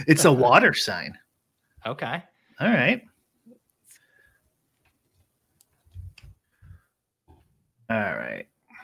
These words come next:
Speaker 2: It's because he's gonna be splashing around in the end zone?
Speaker 1: Infor-, information that comes your way today could launch you into a search for truth,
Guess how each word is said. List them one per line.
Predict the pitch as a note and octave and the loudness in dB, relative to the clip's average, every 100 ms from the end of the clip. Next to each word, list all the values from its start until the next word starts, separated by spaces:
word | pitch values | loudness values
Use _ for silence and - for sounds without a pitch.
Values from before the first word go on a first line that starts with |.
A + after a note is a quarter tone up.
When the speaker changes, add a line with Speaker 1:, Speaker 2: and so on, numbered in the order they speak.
| - | -18
Speaker 2:
It's | D3 C#3 | -14 -10
because | - C3 C3+ A#2 | -6 -4 -4 -6
he's | B2+ | -8
gonna | A2+ A#2+ | -6 -6
be | A#2 | -6
splashing | - A#2+ A2+ - B2+ | -6 -2 -2 -2 -4
around | A2+ A#2 | -2 -2
in | A2+ | -4
the | A2+ | -6
end | A2+ B2 | -6 -2
zone? | C#3 | 2
Speaker 1:
Infor-, | A3 - A#3 G#3 - - - _ - | 2 2 0 0 -6 -20 -20 _ -4
information | - A#3 A#3 G#3 G#3 G3+ | 2 4 6 6 6 4
that | E3+ D3 | 2 2
comes | - E3+ D3 | 2 4 6
your | E3 | 6
way | C#3+ D3 | 6 4
today | C#3+ C#3+ D3 | 4 4 4
could | C#3+ C#3 | 4 -2
launch | A#2+ A#2+ C#3+ F3+ - | -2 2 2 2 2
you | F#3+ | 0
into | F3 D#3 D#3 C3+ | 0 -2 0 0
a | |
search | A#2+ - C#3 D3 - | 0 0 0 0 -2
for | C3 | -8
truth, | A#2 - C#3 C3+ - - | -8 -6 -2 -2 -2 -10